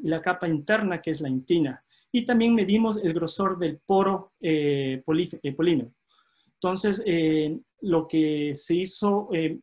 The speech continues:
diferentes fotografías, se midieron los grosores y se estableció cuánto, cuánto grosor, ah,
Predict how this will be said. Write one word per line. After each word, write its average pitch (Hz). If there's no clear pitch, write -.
diferentes 170
fotografías, 202
se 165
midieron 180
los 165
grosores 202
y 262
se -
estableció 196
cuánto, 208
cuánto 202
grosor, 185
ah, 170